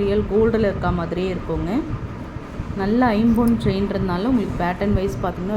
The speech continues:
ரொம்ப அழகா இருக்கும். தேர்ட்டி இன்ச்சஸ் செயின் ரொம்ப நல்லாயிருக்கும் பேட்டர்ன் வைஸ் பார்க்க உங்களுக்கு. இது வந்து உங்களுக்கு அறுநூத்தி ஐம்பது ரூபா தான் வரும்.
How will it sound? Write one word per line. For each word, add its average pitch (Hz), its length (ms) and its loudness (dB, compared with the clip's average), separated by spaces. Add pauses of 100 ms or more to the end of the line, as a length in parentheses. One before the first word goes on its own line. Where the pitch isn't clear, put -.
ரொம்ப 202 260 -2 (100)
அழகா 151 340 -2
இருக்கும். - 260 -8 (3750)
தேர்ட்டி 202 380 0
இன்ச்சஸ் 185 360 -4 (100)
செயின் 170 280 -2 (1120)
ரொம்ப 185 160 -2 (140)
நல்லாயிருக்கும் 165 520 -4
பேட்டர்ன் 165 360 -4
வைஸ் 165 280 -4
பார்க்க 160 300 -4
உங்களுக்கு. 151 360 -2 (1200)
இது 233 180 0
வந்து 196 180 -2
உங்களுக்கு 185 320 -2
அறுநூத்தி 214 360 -2 (100)
ஐம்பது 170 280 -4
ரூபா 175 100 0 (100)
தான் 165 120 -2
வரும். 160 240 -2